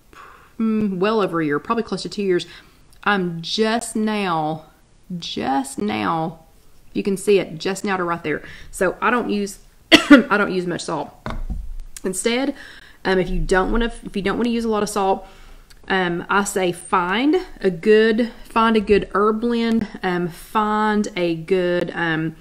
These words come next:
you know, find some, you know, some, some good blend of herbs, you know, or something that, um, is gon-, going to give your food a lot of different flavor,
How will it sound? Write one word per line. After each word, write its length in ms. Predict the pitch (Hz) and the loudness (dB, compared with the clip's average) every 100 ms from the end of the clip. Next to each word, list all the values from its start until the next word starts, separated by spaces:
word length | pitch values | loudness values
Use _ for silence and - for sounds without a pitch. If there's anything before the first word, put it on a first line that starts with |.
| - - - - - | -18 -20 -20 -20 -4
you 120 | 202 | 0
know, 280 | 196 170 170 | 2 2 0
find 480 | 165 214 208 214 214 | -2 0 2 0 -2
some, 260 | - 196 | -2 -2
you 100 | 196 | 0
know, 60 | 175 | -2
some, 420 | 165 214 202 196 | -2 -2 0 -2
some 220 | - 214 | -2 -2
good 160 | 208 208 | 0 0
blend 320 | 190 196 196 | 0 -2 0
of 80 | 190 | -2
herbs, 380 | 180 180 180 175 | -2 -2 -2 -2
you 60 | |
know, 160 | 180 165 | -2 -2
or 100 | 165 | -2
something 340 | 185 190 185 | -2 -4 -2
that, 180 | 170 147 - | -2 -4 -6
um, 260 | 175 165 | -4 -4
is 140 | 165 - | -4 -4
gon-, 260 | 190 185 | -2 -2
going 400 | - 196 196 214 | -4 -4 -2 -2
to 280 | 208 202 170 | -4 -2 -2
give 160 | 170 175 | -2 -2
your 100 | 180 | 0
food 240 | 196 190 | 2 2
a 40 | |
lot 300 | 165 175 180 | 0 -2 -4
of 240 | - 160 160 | -4 -10 -4
different 360 | 180 - - | -4 -2 -6
flavor, 440 | - 190 208 208 | -2 0 2 2